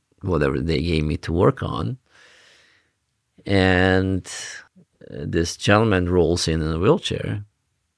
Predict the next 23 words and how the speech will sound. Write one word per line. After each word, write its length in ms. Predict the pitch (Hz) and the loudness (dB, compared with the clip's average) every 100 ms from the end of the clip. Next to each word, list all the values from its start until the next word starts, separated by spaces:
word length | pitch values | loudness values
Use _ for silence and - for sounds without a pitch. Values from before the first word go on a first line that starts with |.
| _ _ - | _ _ -10
and 560 | 160 - 67 - - - _ | -8 -6 -8 -10 -14 -20 _
he 100 | - | -6
said 540 | - - 80 85 - - | -4 0 0 0 -6 -10
something 560 | - 71 85 - - | -6 -4 -4 -6 -4
like, 320 | 67 - - - _ | -4 -6 -8 -14 _
you 120 | - - | -12 -10
know, 260 | - - - _ _ _ _ _ _ - | -12 -14 -20 _ _ _ _ _ _ -10
"I 100 | 87 | -6
recognize 680 | 80 85 90 85 78 80 82 | -6 -6 -6 -4 -4 -4 -4
you. 160 | 80 | -4
I 120 | 71 | -2
saw 240 | 85 - 78 | -4 -2 0
your 320 | 78 78 80 - - _ _ - _ | 0 -2 -4 -10 -20 _ _ -20 _
story 380 | - 90 82 78 | -2 0 2 0
on 100 | 80 | -4
T 240 | - 85 | -4 -4
V." 400 | 80 85 87 - | -2 -2 -2 -4
Uh, 280 | - 85 78 | -6 -4 -4
it 60 | 107 | -4
was 160 | 101 | 0
on 280 | 95 90 - - - | 0 0 -6 -14 -4
local 360 | 87 87 - | 0 0 0
news. 540 | 85 82 85 95 92 | -2 -2 -2 -2 -4